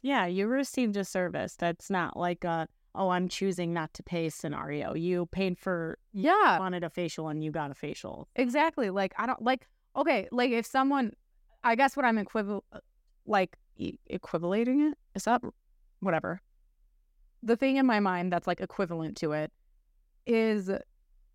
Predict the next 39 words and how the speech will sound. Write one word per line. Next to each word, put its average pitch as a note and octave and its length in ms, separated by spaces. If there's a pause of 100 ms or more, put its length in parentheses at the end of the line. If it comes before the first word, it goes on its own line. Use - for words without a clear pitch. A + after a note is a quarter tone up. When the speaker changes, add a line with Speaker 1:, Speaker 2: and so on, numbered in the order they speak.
(200)
Speaker 2:
if A#3+ 160
you A#3+ 120
went A#3+ 160
to A3+ 80
a G#3 60
restaurant F#3+ 440
and F3+ 100
didn't F3 200
enjoy F3+ 240
the E3+ 80
food, F#3 240
you G3 60
can't B3 200
Speaker 1:
Yeah. F#3+ 100
Speaker 2:
just E3+ 100
walk G3 420
out G#3 220
and F3+ 120
not F3 160
Speaker 1:
No. F#3+ 500
Speaker 2:
pay. G3 140 (360)
Speaker 1:
Or F4 300
you F4+ 160
can D4 140
have A#3+ 240
a B3+ 60
conversation, A3 1040 (260)
like, A3+ 160
if A3+ 180
you A3 140
got F#3+ 260
your F#3 100
nails F3 320
done E3 220
and E3+ 180
you F3 200
didn't F3+ 300
love E3 340
them, G#3 380